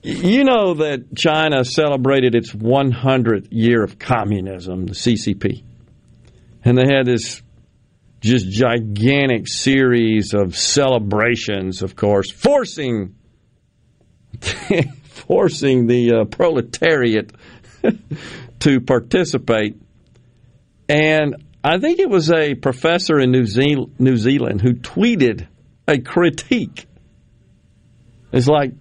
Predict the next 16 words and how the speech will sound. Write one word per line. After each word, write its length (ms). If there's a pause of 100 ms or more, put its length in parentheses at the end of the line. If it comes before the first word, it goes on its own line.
this 200
isn't 280
anything 460
to 80
celebrate. 760 (1500)
And 680 (1080)
Jack 360 (160)
Dorsey, 580
the 140
C 380
E 60
O 120
of 100
Twitter, 480
in 140
his 260